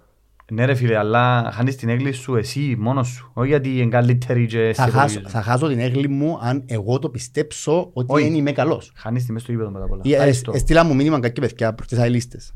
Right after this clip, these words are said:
Speaker 2: Φίλοι, ένας είναι ο Πάνος, γεια σου Πάνο μου. Ε, άλλοι μου, "Ρε φίλε, είσαι πολλά αισιόδοξο και ξέρω εγώ".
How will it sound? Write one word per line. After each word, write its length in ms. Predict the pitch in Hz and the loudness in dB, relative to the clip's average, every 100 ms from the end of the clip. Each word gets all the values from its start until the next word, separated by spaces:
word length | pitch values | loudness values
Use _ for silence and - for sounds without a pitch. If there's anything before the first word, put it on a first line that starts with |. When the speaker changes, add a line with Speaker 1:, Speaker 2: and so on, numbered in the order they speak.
| - | -6
Speaker 2:
Φίλοι, 640 | 160 160 113 135 147 131 - - - - | 2 4 4 0 -2 -6 -12 -10 0 2
ένας 180 | 160 143 | 2 0
είναι 80 | 131 | 0
ο 40 | |
Πάνος, 260 | 135 127 117 | 0 -2 -4
γεια 120 | 127 | -6
σου 80 | 120 | -6
Πάνο 160 | 117 | -6
μου. 100 | 104 - _ _ _ - _ _ - | -10 -16 _ _ _ -20 _ _ -2
Ε, 100 | 147 | 0
άλλοι 120 | 165 | 2
μου, 120 | 175 | 2
"Ρε 100 | 175 | 0
φίλε, 200 | 175 180 | -2 -4
είσαι 160 | 170 180 | -4 -6
πολλά 280 | 170 160 165 | -6 -6 -6
αισιόδοξο 840 | 180 160 165 180 175 175 - 170 175 | -8 -8 -8 -6 -8 -10 -14 -16 -14
και 100 | 165 | -16
ξέρω 260 | - 175 | -10 -8
εγώ". 280 | 165 151 - | -6 -6 -8